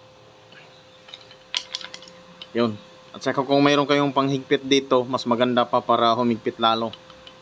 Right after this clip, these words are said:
So, ayan na mga kamix, bago na ho yung talim natin.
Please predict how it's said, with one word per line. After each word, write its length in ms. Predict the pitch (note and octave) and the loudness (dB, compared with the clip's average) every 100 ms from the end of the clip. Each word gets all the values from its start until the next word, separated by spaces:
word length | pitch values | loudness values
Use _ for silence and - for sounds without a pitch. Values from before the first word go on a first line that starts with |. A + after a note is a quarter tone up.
| - - | -20 -6
So, 320 | A#2 A2 G2+ | -2 2 4
ayan 160 | B2+ | 2
na 80 | D3+ | 2
mga 240 | D#3 D3 D3+ | 2 2 0
kamix, 320 | D3 - B2 | 0 -4 0
bago 320 | B2 A#2+ B2+ | 2 2 2
na 80 | B2+ | 0
ho 160 | C#3+ | 0
yung 160 | C3 B2+ | -4 0
talim 320 | A#2+ B2 B2+ | 2 2 2
natin. 400 | B2+ B2+ A#2+ B2 | 0 2 0 0